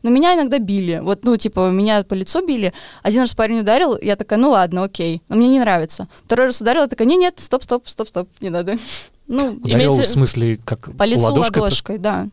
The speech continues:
Speaker 2: И вы это не проговаривали?
Speaker 1: Мы
Speaker 2: Это
Speaker 1: не
Speaker 2: просто в
Speaker 1: проговаривали
Speaker 2: порыве
Speaker 1: до
Speaker 2: с-
Speaker 1: этого, да, просто. Один раз ударил, думаю: «Ну ладно, окей». Второй раз думаю: «Не, нет, стоп, стоп, <laughs> не надо».
Speaker 2: О, боже.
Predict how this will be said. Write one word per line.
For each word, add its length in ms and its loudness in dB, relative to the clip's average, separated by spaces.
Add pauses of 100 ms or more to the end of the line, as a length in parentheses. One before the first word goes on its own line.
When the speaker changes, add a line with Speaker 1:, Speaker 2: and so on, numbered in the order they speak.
(120)
Speaker 2:
И 120 2
вы 320 4
это 180 0
не 80 0
проговаривали? 580 0
Speaker 1:
Мы 60 4
Speaker 2:
Это 100 4
Speaker 1:
не 40 4
Speaker 2:
просто 120 0
в 20 2
Speaker 1:
проговаривали 380 2
Speaker 2:
порыве 100 0
Speaker 1:
до 80 0
Speaker 2:
с- 40 4
Speaker 1:
этого, 280 -2
да, 160 -2
просто. 540 -6
Один 240 -2
раз 80 -2
ударил, 240 2
думаю: 180 0
«Ну 140 4
ладно, 260 2
окей». 280 -8
Второй 240 -2
раз 60 -2
думаю: 220 -2
«Не, 140 0
нет, 180 -4
стоп, 220 -12
стоп, 180 -12 (180)
<laughs> 180 -6
не 140 -2
надо». 240 -8 (440)
Speaker 2:
О, 100 -12
боже. 180 -18